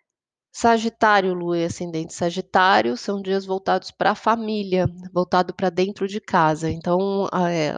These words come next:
o seu foco fica muito voltado em ajudar e se envolver e misturar questões dentro da família, da sua casa.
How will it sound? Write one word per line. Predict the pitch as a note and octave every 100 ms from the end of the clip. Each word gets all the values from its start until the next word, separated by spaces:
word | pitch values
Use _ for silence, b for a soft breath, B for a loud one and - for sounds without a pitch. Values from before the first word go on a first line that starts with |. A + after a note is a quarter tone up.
| -
o | E3+
seu | - G3 G#3
foco | - - F3+ G#3 - -
fica | - F#3+ F#3
muito | F3 A3 B3 G3
voltado | F#3 F#3 F#3+ G3 - D#3 D#3 E3
em | D#3+
ajudar | D#3 E3 D#3+ D#3+ F3 A3 A#3+
e | G#3
se | - -
envolver | F3+ E3+ D#3+ F3+ G#3 A3 G3+
e |
misturar | F#3+ G3 - G3+ F3+ F3 F#3+ G3 B B B B B
questões | - G3 - F#3 G3 - - _
dentro | F#3 F#3+ - G3+
da | G3
família, | - G3+ G3 F3+ G3+ F#3+
da | F3+ F#3
sua | -
casa. | E3+ - D#3+ F#3 G3 F#3+ F#3+